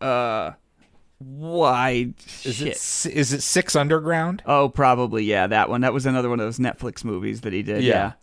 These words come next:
Speaker 2: Yeah.
Speaker 1: The one with The Rock was called, like, Red Notice or something.
Speaker 2: There's one
Speaker 1: Um,
Speaker 2: where you told me about where they just blow up Berlin, where, like, Berli-, Berlin's gone when, by the end of the movie.
Speaker 1: Yeah, I think that's Red Notice.
Speaker 2: Okay.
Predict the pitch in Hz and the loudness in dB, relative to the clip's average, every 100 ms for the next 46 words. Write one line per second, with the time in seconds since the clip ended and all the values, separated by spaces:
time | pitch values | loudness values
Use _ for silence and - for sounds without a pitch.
0 | _ _ _ 120 82 - 147 165 208 185 | _ _ _ 0 0 2 2 4 2 2
1 | 135 139 135 127 - 131 117 107 117 120 | 2 4 4 0 -2 -2 0 -4 -6 -4
2 | 113 110 90 90 113 - 117 - - 107 | -4 -4 -6 -6 -8 -8 -10 -8 -10 -6
3 | 98 127 - _ _ _ _ _ _ _ | -6 -6 -10 _ _ _ _ _ _ _
4 | _ _ - - - - - - 143 139 | _ _ -20 -20 -20 -20 -6 2 6 8
5 | 135 127 139 151 143 143 117 113 95 98 | 6 6 4 4 4 4 4 4 4 4
6 | 98 98 95 98 92 95 101 101 98 - | 4 4 2 -2 -2 0 4 6 4 2
7 | 90 92 95 80 80 87 87 - 104 98 | -2 0 0 -2 -2 0 0 0 0 2
8 | 110 - 120 131 123 90 90 107 98 90 | 0 0 2 2 0 -2 2 4 4 0
9 | 80 80 90 90 82 82 78 76 76 143 | -4 -8 -8 -8 -6 -8 -8 -10 -6 2
10 | 147 135 202 196 151 127 120 90 85 92 | 2 4 2 2 0 0 -2 -2 -2 0
11 | 95 123 - - 107 107 - 87 73 | -2 -4 -8 -10 -6 -4 -2 -4 -4